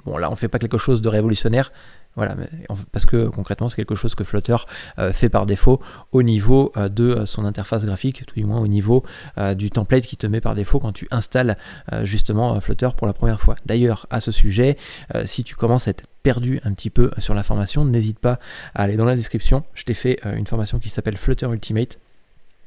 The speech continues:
qui t'explique comment développer des applications, euh, Flutter avec Firebase néanmoins, et puis d'autres outils,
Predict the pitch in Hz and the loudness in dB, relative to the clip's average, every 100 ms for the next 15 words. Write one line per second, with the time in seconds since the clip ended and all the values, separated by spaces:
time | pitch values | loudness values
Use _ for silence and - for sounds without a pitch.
0 | - - - - - 127 - 104 101 117 | -20 -16 -6 -6 -2 -2 -2 -2 -2 0
1 | 120 127 120 104 104 - 113 - 110 98 | 0 0 -2 -2 -4 -6 -4 0 0 0
2 | - - - - 101 87 98 - 120 127 | -8 -16 -14 -8 -6 -6 -4 0 2 2
3 | 117 - - 113 120 - 110 107 107 113 | 0 -2 -4 0 0 0 -2 0 2 2
4 | 95 101 104 101 107 110 113 - 110 110 | 0 -2 -2 0 -2 -4 -8 -12 -8 2
5 | 156 160 143 120 123 - | 4 4 4 2 2 0